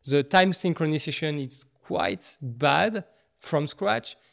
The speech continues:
So you still have to spend time to train the model and stuff like that. So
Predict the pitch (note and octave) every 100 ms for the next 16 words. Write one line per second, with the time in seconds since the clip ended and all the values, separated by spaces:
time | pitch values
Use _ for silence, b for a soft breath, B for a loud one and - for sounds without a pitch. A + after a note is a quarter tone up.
0 | - - A3 G#3 G3 - A3 G3+ F#3 F#3
1 | F3+ - - F3+ D#3+ - E3 D#3 - E3
2 | D#3 D3+ C#3+ - - F3+ F#3 G3 F3+ F3+
3 | E3+ E3 D#3+ C#3+ - - C3+ B2 B2+ -
4 | - b b b b - - G#3+ G3+ G3